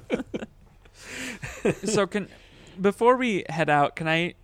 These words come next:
um, can I just do a, something that wasn't going to work for the game show thing that I wanted to do?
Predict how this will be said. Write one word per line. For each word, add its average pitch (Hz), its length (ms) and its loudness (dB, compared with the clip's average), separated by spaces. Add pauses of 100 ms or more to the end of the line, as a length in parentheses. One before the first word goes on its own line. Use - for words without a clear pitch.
(140)
um, 143 420 0 (280)
can 196 120 -2
I 190 60 0
just 226 200 -4
do 185 200 2
a, - 240 -2 (200)
something 160 360 -4
that - 200 -2
wasn't 143 320 0
going 147 200 0
to 135 80 0
work 135 260 -2
for 151 160 -6
the 143 180 0
game 139 280 -2
show 151 180 -2
thing 151 220 -4
that 147 100 -4
I 151 60 2
wanted 147 260 -2
to 151 60 -8
do? 156 320 -2